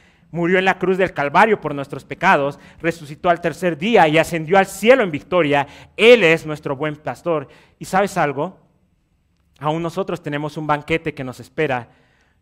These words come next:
y tú y yo seremos invitados a una mesa, pero no se trata de cualquier mesa y tampoco se trata de cualquier rey. Hay un rey que, por cierto, es un buen pastor que quiere invitar a sus ovejas a formar parte de su reino.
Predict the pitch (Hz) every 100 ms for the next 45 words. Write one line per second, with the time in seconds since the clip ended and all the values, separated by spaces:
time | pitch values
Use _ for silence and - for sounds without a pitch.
0 | _ 139 - 175 202 147 151 170 143 143
1 | 143 143 131 147 147 147 - - 147 175
2 | 208 175 - 123 113 _ _ _ - 165
3 | 208 214 202 180 170 165 143 143 143 190
4 | 160 175 226 143 131 - - 165 170 170
5 | 190 185 170 156 165 165 170 151 151 147
6 | - 165 143 139 165 143 - - - 180
7 | 185 233 208 170 170 170 156 143 160 165
8 | 170 160 165 139 175 220 262 - 180 160
9 | - - 165 - 190 196 180 170 180 180
10 | - 147 - 190 247 175 151 170 170 160
11 | - 160 151 156 160 - 170 151 156 147
12 | - 139 175 156 131 127